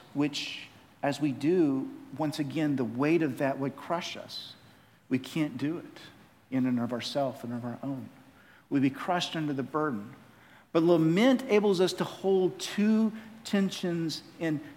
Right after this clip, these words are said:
together, and that is the tension of being able to see the broken world, to recognize this isn't the way it's supposed to be.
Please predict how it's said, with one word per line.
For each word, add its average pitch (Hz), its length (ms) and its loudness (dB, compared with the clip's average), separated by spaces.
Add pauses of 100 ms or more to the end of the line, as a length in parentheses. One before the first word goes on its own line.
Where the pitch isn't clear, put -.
together, 143 640 2
and 156 140 2
that 165 120 4
is 165 80 -2
the 160 100 4
tension 196 420 0
of 156 100 0
being 180 140 4
able 175 200 2
to 151 80 2
see 240 520 4
the 214 100 6
broken 190 440 4
world, 165 240 8
to 170 60 4
recognize 190 540 6 (280)
this 226 320 8
isn't 240 320 8
the 208 80 10
way 196 240 12
it's 185 140 6
supposed 202 360 4
to 190 60 6
be. 220 380 4